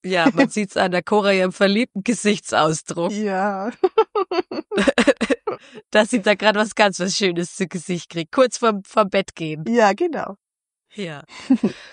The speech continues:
Speaker 1: Genau, das ist quasi eher die Antwort auf die ganzen Typen.
Speaker 2: Mhm.
Speaker 1: Und auch dieses eben, dass ihr Gitarrenlehrer gesagt hat, Frauen spielen nicht E-Gitarre. Und eben, was ich sagen wollte, sie war keine Rockmausi, sondern sie war schon immer so eine coole Brezen. Also
Speaker 2: Ja.
Speaker 1: sie hat sich jetzt nie so hypersexuell präsentiert, schon
Speaker 2: Mhm.
Speaker 1: eher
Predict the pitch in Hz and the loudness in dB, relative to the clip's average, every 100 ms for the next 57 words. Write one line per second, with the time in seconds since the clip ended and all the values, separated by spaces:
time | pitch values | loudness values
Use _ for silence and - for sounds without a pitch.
0 | - _ _ _ - 180 156 151 160 175 | -20 _ _ _ -4 0 2 0 -2 -6
1 | - - 160 156 - 160 160 160 151 156 | -8 -2 -2 -2 -2 -2 -2 0 0 0
2 | 165 156 - 156 156 147 - 170 - 156 | 0 0 -2 -4 -4 -4 -4 -4 -2 -4
3 | 147 - _ - 196 196 180 165 139 _ | -4 -10 _ 2 6 6 4 2 -6 _
4 | _ _ _ - 156 156 - 156 - 165 | _ _ _ -2 0 0 2 2 0 -4
5 | 143 160 - - _ - 165 160 151 151 | -4 -6 -8 -12 _ -2 0 0 -2 -4
6 | 143 _ - 165 - 156 160 - 160 156 | -8 _ -4 -2 -2 -4 -2 0 0 2
7 | 156 160 156 160 160 - 156 - - - | 0 -2 -2 -2 0 0 -2 -4 -2 2
8 | 156 160 - - 156 156 - 156 156 - | 2 0 -4 -4 -2 -4 -4 -6 -6 -4
9 | 160 143 156 151 135 _ _ _ _ _ | -2 -2 -4 -6 -8 _ _ _ _ _
10 | _ 180 233 226 233 226 196 196 196 175 | _ 2 2 2 0 2 2 0 0 2
11 | 180 190 196 185 175 185 196 185 185 190 | 2 4 0 0 0 0 2 0 2 2
12 | - 196 185 196 190 185 185 180 170 180 | 2 2 2 2 -2 -2 -2 -4 -2 0
13 | 190 208 202 202 190 - 214 196 170 190 | 0 0 -2 -2 -4 -4 -2 -2 0 -2
14 | - 165 156 - 190 180 180 175 - 185 | -2 -8 -8 -2 2 2 2 -2 -6 -8
15 | - 185 180 170 165 220 208 196 - 196 | -4 -4 -2 -2 -2 0 2 2 0 -2
16 | - 180 180 185 190 - 180 175 175 - | -2 0 2 2 0 -2 -4 -4 -6 -4
17 | 202 196 - 190 208 185 175 170 | -2 -2 0 4 6 4 2 0